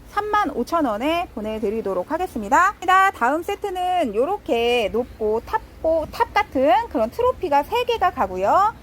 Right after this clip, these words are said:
그리고 요렇게 분위기 있는, 어, 넓다란 공방의 화분이 가는데 사이즈 보여드릴게요. 사이즈는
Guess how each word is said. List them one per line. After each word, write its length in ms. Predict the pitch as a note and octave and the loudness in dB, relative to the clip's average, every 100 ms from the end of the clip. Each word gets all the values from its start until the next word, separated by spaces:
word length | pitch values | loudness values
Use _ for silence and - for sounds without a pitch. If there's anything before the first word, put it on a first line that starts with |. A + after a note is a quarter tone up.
| - - | -20 -10
그리고 420 | A#3 A#3+ F#4+ A4+ G#4 | -6 0 2 2 -2
요렇게 360 | G#3+ B3 C4+ | -2 -2 -2
분위기 500 | B3+ D#4 G#4+ F#4+ F4+ | -2 -2 -2 -2 -2
있는, 220 | B3 B3 F4 A4 - - - - | 0 2 2 2 -2 -20 -16 -8
어, 380 | G3+ F#3+ F#3 - | -4 -2 -2 -2
넓다란 1000 | F#3+ C4 - - D#4 A#3 A#3+ B3+ F3 - - - - - - - - | 0 0 0 2 4 4 2 2 -2 -6 -18 -20 -20 -20 -20 -20 -4
공방의 600 | C4+ C#4 C#4+ C#4 D4+ D#4+ | -2 2 2 2 0 -2
화분이 340 | E4 G4+ G#4+ G4+ | 0 -2 -4 -4
가는데 520 | A#3 A#3+ B3 A#3+ B3 | -4 -4 -2 0 0
사이즈 420 | E4 G4 F4+ E4+ | 0 0 -2 -4
보여드릴게요. 920 | B3+ A3 A3 G#3+ G#3+ F#3+ A#3 F4 G4 | -2 -2 -2 -6 -6 -4 0 2 2
사이즈는 460 | F#4+ E4+ D#4+ D4+ | 0 -4 -4 -4